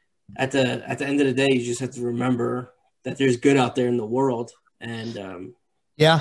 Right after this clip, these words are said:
Speaker 1: you know.
Speaker 2: yeah. And, and for us right now, you know, I think the important thing is for cops, uh, for the cops that are listening, it's very easy right now to feel like everybody's against you.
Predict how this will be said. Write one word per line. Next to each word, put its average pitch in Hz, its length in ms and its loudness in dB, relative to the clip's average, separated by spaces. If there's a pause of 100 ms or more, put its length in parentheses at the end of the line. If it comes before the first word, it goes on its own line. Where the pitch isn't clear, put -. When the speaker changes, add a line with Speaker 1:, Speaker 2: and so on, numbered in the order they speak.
Speaker 1:
you 120 140 -6
know. 117 180 -10
Speaker 2:
yeah. 151 240 2 (260)
And, 170 260 2
and 185 180 2
for 170 160 4
us 165 240 2
right 185 180 4
now, 190 220 4
you 170 160 0
know, 156 100 0
I 147 100 0
think 160 200 -10
the 151 80 -10
important 143 360 -8
thing 139 140 -2
is 139 240 -2
for - 160 -6
cops, - 800 -4
uh, 123 220 -4
for 131 120 -8
the 120 80 -4
cops 127 320 0
that 131 80 0
are 120 80 2
listening, 120 480 -4 (960)
it's 131 120 -2
very 160 260 6
easy 143 180 4
right 135 200 4
now 135 140 4
to 123 80 0
feel 135 240 0
like 127 180 -2
everybody's 120 420 -4
against 113 380 -6
you. - 200 -6